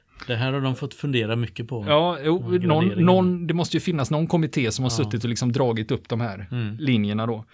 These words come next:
Speaker 1: Just det.
Speaker 2: Och om du skadar dig på grund av klantighet så får du ingen Purple Heart. Till exempel om du plockar
Speaker 1: Mm.
Speaker 2: upp något som du tänker ha som souvenir och det smäller av i näven på dig,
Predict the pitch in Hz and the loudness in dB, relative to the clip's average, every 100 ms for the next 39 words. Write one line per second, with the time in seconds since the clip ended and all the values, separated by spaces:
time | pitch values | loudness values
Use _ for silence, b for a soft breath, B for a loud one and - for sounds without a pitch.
0 | B 113 - 117 101 139 - _ - 156 | B -14 -10 -10 -2 -4 -4 _ -4 -2
1 | 151 - 156 123 127 170 165 113 156 147 | -2 0 0 0 -2 0 0 0 -2 -2
2 | - 104 127 - 123 143 131 135 120 113 | -2 -4 -4 -6 -6 -2 -2 -2 -6 -6
3 | 110 98 - - _ _ 135 139 156 127 | -6 -6 -10 -18 _ _ -8 -4 -4 -4
4 | 131 123 120 - 113 151 180 - 123 - | -4 -4 -2 -4 0 0 0 -4 -4 -2
5 | 117 123 131 127 120 123 113 120 120 135 | -4 -2 -2 0 0 -2 -2 0 0 0
6 | 175 131 113 139 131 127 117 113 127 117 | 0 -2 -4 -4 -2 0 0 -2 -2 -2
7 | 127 131 123 85 | -4 -4 -6 -8